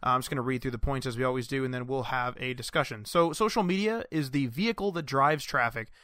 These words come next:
to most online projects, such as H T M L, all the things. However, uh, with so many social media networks out there, it can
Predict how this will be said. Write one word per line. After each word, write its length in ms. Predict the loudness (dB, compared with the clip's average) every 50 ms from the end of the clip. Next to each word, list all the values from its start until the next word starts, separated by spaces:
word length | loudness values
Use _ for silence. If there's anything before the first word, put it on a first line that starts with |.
| -20 -20 -20 -14 -6
to 120 | -2 -2
most 400 | 0 2 2 2 2 2 -2 -8 -4
online 460 | 2 2 2 4 4 2 2 0 0 -2
projects, 520 | 0 4 4 4 4 4 0 0 -2 -6 -16 -18 -20 -20 -14
such 360 | -10 -4 2 2 2 4 4
as 160 | 2 2 2 2
H 160 | 0 0 0
T 120 | 0 2
M 100 | 2 4
L, 100 | 4 4
all 180 | 4 2 0 0
the 100 | 0 2
things. 420 | 2 4 4 4 2 0 -2 -4 -8 -12 2
However, 560 | 4 8 12 12 12 12 12 8 6 4 4 4
uh, 180 | 6 6 6 6
with 120 | 4 2
so 120 | 4 4
many 200 | 4 4 2 0
social 320 | 0 0 0 0 2 2 2
media 200 | 4 4 4 6
networks 380 | 4 4 4 4 2 4 4
out 160 | 4 4 4 4
there, 240 | 2 2 2 0 0
it 120 | -2 -2 0
can 200 | 0 -2 -2 -4